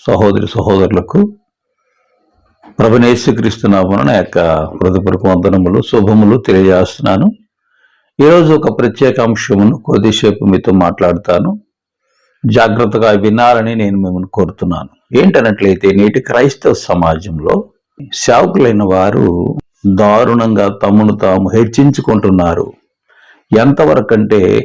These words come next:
దేవుని స్థానము వరకు హెచ్చించుకుంటూ పేర్లు పెట్టుకుంటున్నారు, బిరుదులు పెట్టుకుంటున్నారు. ఏమిటి అన్నట్లయితే, రెవరెండ్ అని, అభిషేకం అని చేయించుకుంటున్నారు,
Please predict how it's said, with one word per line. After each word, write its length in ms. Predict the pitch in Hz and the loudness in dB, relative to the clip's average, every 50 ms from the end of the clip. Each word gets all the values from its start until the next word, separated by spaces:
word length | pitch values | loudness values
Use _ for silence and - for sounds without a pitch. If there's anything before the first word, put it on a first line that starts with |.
| - - _ _ _ _ - | -6 -12 _ _ _ _ -6
దేవుని 760 | - 104 120 123 135 143 156 170 170 165 160 165 156 156 143 | -2 2 4 4 6 6 6 4 4 4 4 4 4 2 2
స్థానము 1040 | - - - - 117 107 104 110 117 123 131 135 143 143 143 135 135 135 127 120 120 | 0 -4 -8 -4 -2 0 2 2 2 2 2 2 0 0 0 0 2 2 2 2 0
వరకు 500 | 120 110 113 117 - - - 113 - - - _ _ _ _ _ _ _ _ _ _ _ _ _ _ _ _ _ _ _ | 0 0 -2 -4 -6 -6 -6 -6 -6 -6 -10 _ _ _ _ _ _ _ _ _ _ _ _ _ _ _ _ _ _ _
హెచ్చించుకుంటూ 880 | - 110 104 110 - - 131 107 - - - - 117 110 104 104 110 104 101 104 - | 0 0 0 0 0 -2 -2 -2 -2 -6 -4 -2 0 0 2 2 2 0 0 0 0
పేర్లు 300 | 113 113 117 117 113 120 | 2 2 4 4 4 2
పెట్టుకుంటున్నారు, 880 | 113 107 104 - - - - - - - 95 95 95 92 87 87 92 92 | 2 2 0 0 -2 -4 -4 -4 -4 -4 -2 -2 0 0 0 2 0 0
బిరుదులు 520 | 90 95 101 117 127 131 135 170 170 151 | 0 0 2 2 4 4 4 4 2 2
పెట్టుకుంటున్నారు. 680 | - 120 98 - - - - - - 107 - - - - _ _ _ _ _ _ _ _ _ _ _ _ _ _ _ - - 104 | 2 0 -2 -4 -8 -18 -20 -20 -20 -20 -20 -20 -20 -20 _ _ _ _ _ _ _ _ _ _ _ _ _ _ _ -2 2 4
ఏమిటి 400 | 123 156 180 196 202 170 180 160 | 6 6 6 6 4 4 2 2
అన్నట్లయితే, 680 | 135 120 107 - - - 98 98 - - - - - - - - _ _ _ _ _ _ _ _ _ _ _ _ _ _ _ - - - - | 2 0 0 -2 -2 -2 -2 -2 0 0 0 0 0 -4 -10 -18 _ _ _ _ _ _ _ _ _ _ _ _ _ _ _ -20 -16 -6 -4
రెవరెండ్ 600 | 117 117 120 123 127 127 131 139 139 135 120 107 95 | -2 0 0 2 2 2 2 2 2 2 0 0 -2
అని, 200 | - - - - - - _ _ _ _ _ _ _ _ _ _ _ _ _ _ _ _ - | -4 -8 -12 -16 -18 -20 _ _ _ _ _ _ _ _ _ _ _ _ _ _ _ _ -2
అభిషేకం 600 | 110 127 139 139 123 - 156 151 147 147 131 123 | 0 2 2 2 2 2 2 2 2 2 0 0
అని 160 | 123 117 117 | 0 0 -2
చేయించుకుంటున్నారు, 1120 | 107 - - 101 113 120 117 - - - 104 - - 101 101 95 95 95 92 95 - - | -2 0 0 0 0 0 -2 -4 -6 -6 -6 -2 0 0 0 2 2 2 0 0 -2 -4